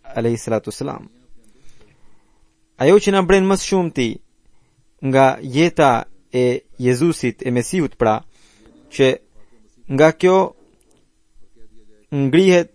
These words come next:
ngritet pozita e Isës përballë pozitës së Profetit sallallahu alaihi wasallam. Ndërkohë, ne e dim që Profeti Muhammed sallallahu alaihi wasallam është një i dërguar i tillë që nuk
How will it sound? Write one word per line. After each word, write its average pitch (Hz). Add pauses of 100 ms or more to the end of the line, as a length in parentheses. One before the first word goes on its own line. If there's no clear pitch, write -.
(180)
ngritet 170
pozita 143 (160)
e 131 (200)
Isës - (100)
përballë 135
pozitës 131
së 113
Profetit 143
sallallahu 110
alaihi 101
wasallam. - (140)
Ndërkohë, 151 (580)
ne 139
e 139
dim 185 (360)
që 135
Profeti 165
Muhammed 156
sallallahu 151
alaihi 151
wasallam 165
është 147
një 147
i 135
dërguar 151
i 147 (120)
tillë 180 (360)
që 143 (540)
nuk 165